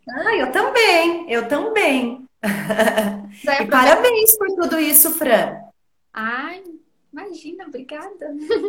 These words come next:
Speaker 2: <laughs> Aproveitando as energias da lua crescente aí, né?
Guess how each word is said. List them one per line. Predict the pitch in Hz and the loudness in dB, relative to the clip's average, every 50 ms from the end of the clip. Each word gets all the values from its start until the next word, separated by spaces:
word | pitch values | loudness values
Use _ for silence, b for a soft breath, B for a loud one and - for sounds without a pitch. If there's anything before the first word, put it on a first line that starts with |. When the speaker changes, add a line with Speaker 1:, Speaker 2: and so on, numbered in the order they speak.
| 415 - _ | -8 -10 _
Speaker 2:
<laughs> | - 415 415 370 359 349 - - _ _ | -20 -20 -18 -18 -18 -20 -20 -20 _ _
Aproveitando | - 269 - - 269 269 262 269 285 285 302 269 254 | -8 -6 -2 0 0 2 2 0 0 0 -2 -2 -2
as | 269 269 - | -2 -4 -2
energias | 269 262 262 277 277 254 262 247 247 233 | -2 -2 -2 -2 -2 -2 -2 -2 -2 -2
da | 220 254 247 | -2 -2 -2
lua | 247 247 254 | -2 -4 -6
crescente | 262 - 277 254 269 - - - 254 214 220 254 277 269 - - 240 202 | -8 -6 -6 -6 -6 -6 -6 -4 -4 -2 -2 -4 -6 -8 -6 -4 -2 -2
aí, | 208 214 214 226 226 233 233 | -2 -2 -2 -4 -4 -4 -4
né? | 220 220 226 233 254 339 330 285 | -4 -4 -4 -4 -6 -8 -12 -14